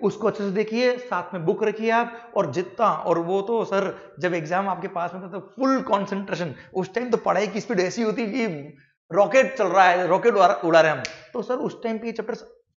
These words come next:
फटाफट cover होंगे आपके, देखना, पर छोड़ना नहीं। Clear? क्योंकि जब तक तोड़ेंगे नहीं, तब तक छोड़ेंगे नहीं। बच्चों, ये पूरे chapters आपको सारे cover करने हैं, don't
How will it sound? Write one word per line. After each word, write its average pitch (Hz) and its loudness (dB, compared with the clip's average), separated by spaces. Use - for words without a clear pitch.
फटाफट 226 -2
cover 175 -2
होंगे 156 -6
आपके, 147 -8
देखना, 156 -8
पर 190 0
छोड़ना 165 -4
नहीं। 120 -10
Clear? 202 4
क्योंकि 151 -4
जब 147 -6
तक 185 -10
तोड़ेंगे 165 -6
नहीं, 170 -10
तब 156 -16
तक - -6
छोड़ेंगे 147 -8
नहीं। 127 -8
बच्चों, 233 4
ये 190 2
पूरे 190 -2
chapters 170 -8
आपको 139 -8
सारे 147 -8
cover 175 -4
करने 170 -8
हैं, 180 -10
don't 175 -4